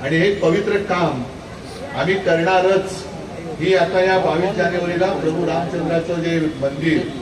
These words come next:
अयोध्येला उभं राहतंय, त्या निमित्ताने आपण प्रतिज्ञा केली पाहिजे. आणि मला खात्री आहे की शिवसैनिकाला, मी भाजपला सांगते, शिवसैनिकाला डिवचू नका.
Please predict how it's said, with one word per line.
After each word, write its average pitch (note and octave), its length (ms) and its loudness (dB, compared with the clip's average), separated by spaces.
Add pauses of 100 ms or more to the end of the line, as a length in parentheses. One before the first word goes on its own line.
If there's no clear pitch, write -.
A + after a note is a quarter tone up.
(260)
अयोध्येला E3 420 2
उभं E3+ 200 4
राहतंय, C3+ 320 2
त्या D#3 180 -2
निमित्ताने E3+ 400 -2
आपण F3+ 180 -2
प्रतिज्ञा D#3+ 460 -4
केली F3 240 -2
पाहिजे. E3 320 -4 (760)
आणि C#3+ 100 -4
मला F3 280 2
खात्री F#3 360 0
आहे C3+ 140 0 (760)
की E3 80 -2
शिवसैनिकाला, F#3+ 1080 0 (280)
मी F3+ 180 0
भाजपला E3+ 480 -2
सांगते, E3 320 -2
शिवसैनिकाला E3+ 680 -2
डिवचू C#3 420 -4
नका. B2+ 280 -6